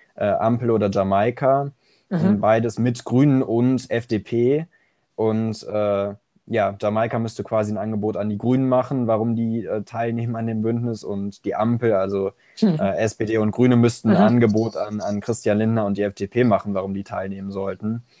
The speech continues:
Speaker 2: Mhm.
Speaker 1: Ähm, von daher wird das noch spannend, äh, gerade auch, glaub ich, die Farbspiele, die im Moment ja im vollen, äh, Gang sind. Und, äh, das wird uns, glaub ich, auch noch die letzten drei Wochen vor der Wahl beschäftigen.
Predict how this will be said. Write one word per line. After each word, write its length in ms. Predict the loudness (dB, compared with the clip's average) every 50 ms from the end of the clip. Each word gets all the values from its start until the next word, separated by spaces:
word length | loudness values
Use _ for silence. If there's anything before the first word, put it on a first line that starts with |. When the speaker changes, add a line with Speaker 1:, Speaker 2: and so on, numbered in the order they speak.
| _ -6
Speaker 2:
Mhm. 240 | -2 0 0 0 2 2
Speaker 1:
Ähm, 180 | 2 2 2
von 140 | 2 2 2
daher 220 | 4 4 4 4 4
wird 100 | 2 2
das 100 | 4 4
noch 120 | 2 2
spannend, 500 | 2 4 4 4 6 4 2 0 0 -2
äh, 200 | -2 -2 -2 0
gerade 300 | 2 2 4 4 4 2
auch, 140 | 2 0 0
glaub 160 | -2 -2 -2
ich, 80 | -2 -6
die 100 | -6 -4
Farbspiele, 720 | 0 2 2 2 2 -2 -12 -4 0 2 4 4 4 2
die 280 | 2 0 -2 -2 -2 -2
im 60 | -2
Moment 360 | -2 -2 0 0 0 0 0
ja 180 | 0 0 0 0
im 160 | -2 -2 -4
vollen, 720 | -6 -4 -2 0 0 0 0 0 -2 -4 -4 -6 -8 -12 -10
äh, 220 | -8 -6 -6 -4
Gang 340 | 0 2 2 2 4 2 2
sind. 500 | 2 2 2 2 2 0 -2 -4 -6 -14 _ _ _ _ _ _ _ _ _ _ -6
Und, 500 | -2 -2 0 0 0 0 -2 -2 -4 -4
äh, 140 | -4 -4 -2
das 160 | -2 -2 -2
wird 100 | 0 0
uns, 120 | 0 0
glaub 120 | 0 -2 0
ich, 100 | 0 0
auch 80 | 0
noch 120 | 0 -2 -4
die 340 | -4 -4 -2 0 0 0 0
letzten 340 | -2 -2 -2 -2 -6 -4
drei 180 | 0 2 4 4
Wochen 180 | 2 0 -4 -6
vor 160 | -8 -6 -6
der 100 | -4 -4
Wahl 140 | -4 -4 -4
beschäftigen. 440 | -4 -4 -4 -4 -4 -4 -6 -20